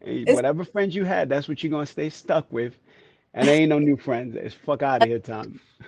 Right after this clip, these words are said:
Speaker 2: Not my point. My point is friends of the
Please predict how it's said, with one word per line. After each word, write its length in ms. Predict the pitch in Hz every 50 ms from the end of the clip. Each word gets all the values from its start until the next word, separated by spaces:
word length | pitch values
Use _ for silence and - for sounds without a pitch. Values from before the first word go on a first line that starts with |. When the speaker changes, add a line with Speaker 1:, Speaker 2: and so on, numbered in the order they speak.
| - - -
Speaker 2:
Not 120 | 220 - -
my 100 | 196 185 - _ _
point. 240 | - 196 180 175 180
My 140 | 180 175 180
point 380 | - - 214 214 208 185 -
is 360 | 185 180 175 175 170 170 - _ _ _ - _ _ _ - - - _ _ _ _ _ _ _ _ _ _ _ _ -
friends 260 | 254 254 247 240 240
of 100 | 226 208
the 80 | 214